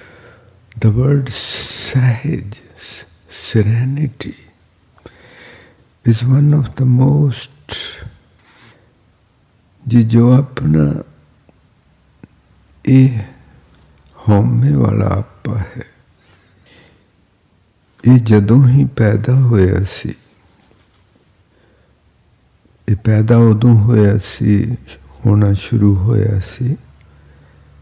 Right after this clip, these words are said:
ਆਪਣੇ ਨਾਲ ਨਹੀਂ ਇਹ ਪੈਦਾ ਹੋਇਆ ਸੀ। ਇਹ ਪੈਦਾ ਹੋਇਆ ਸੀ ਜਦੋਂ ਆਪਾਂ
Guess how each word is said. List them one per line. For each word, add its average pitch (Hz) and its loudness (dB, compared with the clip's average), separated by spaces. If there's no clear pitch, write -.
ਆਪਣੇ 123 0
ਨਾਲ 127 2
ਨਹੀਂ 151 2
ਇਹ 135 0
ਪੈਦਾ 92 -2
ਹੋਇਆ 90 -6
ਸੀ। - -20
ਇਹ 117 2
ਪੈਦਾ 131 2
ਹੋਇਆ 127 2
ਸੀ 127 -4
ਜਦੋਂ 117 0
ਆਪਾਂ 123 -4